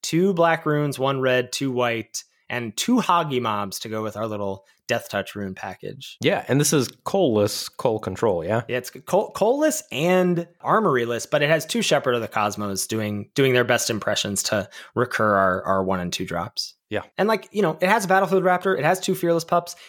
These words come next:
Speaker 1: It can, it can do the aggro thing, but in my mind, when operating this deck, I'm just like, "Look, I draw so many cards. I have so much power here. I can go toe-to-toe with whatever mid-range or control decks there are out there."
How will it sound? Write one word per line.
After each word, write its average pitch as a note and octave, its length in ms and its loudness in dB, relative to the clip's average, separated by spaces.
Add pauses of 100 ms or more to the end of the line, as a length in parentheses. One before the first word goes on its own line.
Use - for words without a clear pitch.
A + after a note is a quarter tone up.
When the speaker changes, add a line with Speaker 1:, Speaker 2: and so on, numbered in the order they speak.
(120)
Speaker 1:
It G3+ 180 -2
can, D#3 400 0 (120)
it - 120 -12
can A3 280 2
do G#3 120 2
the G3 120 4
aggro E3 360 4
thing, A#2 360 -4 (180)
but C3 100 2
in C3 80 2
my F3 160 6
mind, E3+ 300 4
when B2+ 100 2
operating B2 380 2
this A2 160 -8
deck, A2+ 240 2
I'm A#2 160 0
just A#2 180 0
like, G#2 240 -2
"Look, - 220 -10
I E3+ 80 2
draw B2+ 240 2
so B2+ 240 0
many C#3 180 2
cards. B2 640 0 (320)
I A#2 140 0
have B2+ 240 2
so C#3 240 0
much C3+ 220 0
power B2 340 2
here. B2 500 2
I A2 140 -4
can B2+ 180 -4
go A#2 160 0
toe-to-toe G2+ 720 -4 (220)
with G#2 160 -8
whatever D#3 320 2
mid-range B2+ 600 2
or G#2+ 280 -4
control G#2 380 -6
decks F#2+ 240 -6
there F#2 160 -4
are D#2 120 -4
out D2+ 200 -10
there." - 240 -18